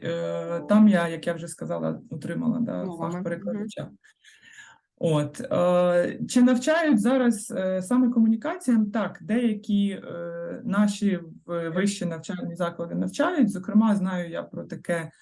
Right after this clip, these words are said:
Speaker 1: е, в уку, в Католицькому університеті.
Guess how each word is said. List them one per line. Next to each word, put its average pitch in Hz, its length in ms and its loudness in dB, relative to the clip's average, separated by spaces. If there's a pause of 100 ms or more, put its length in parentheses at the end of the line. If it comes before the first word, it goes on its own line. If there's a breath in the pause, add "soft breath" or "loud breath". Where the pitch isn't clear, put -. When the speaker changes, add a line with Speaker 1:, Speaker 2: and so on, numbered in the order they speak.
(600 soft breath)
Speaker 1:
е, 156 240 0
в 165 320 -2
уку, 196 480 0
в - 100 -14
Католицькому 202 640 2
університеті. - 920 -8